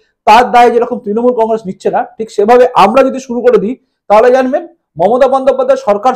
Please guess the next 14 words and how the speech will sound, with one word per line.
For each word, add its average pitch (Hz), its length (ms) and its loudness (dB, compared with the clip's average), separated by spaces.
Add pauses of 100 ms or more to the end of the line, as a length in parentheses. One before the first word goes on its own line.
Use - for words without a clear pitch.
সম্বন্ধে 240 420 0
বা 240 80 4 (220)
এই 247 60 -4 (140)
ব্যক্তিগত 269 420 -2 (140)
সমস্ত 233 240 -4 (140)
লোকগুলো 208 360 0
সম্বন্ধে 220 380 -2 (460)
এত 220 100 -4 (200)
আকছার 277 400 -4 (100)
নোংরা 208 340 -2
নোংরা 254 200 0 (100)
কথা 247 220 -2
লেখায়, 208 320 2 (300)
সেই 233 120 -4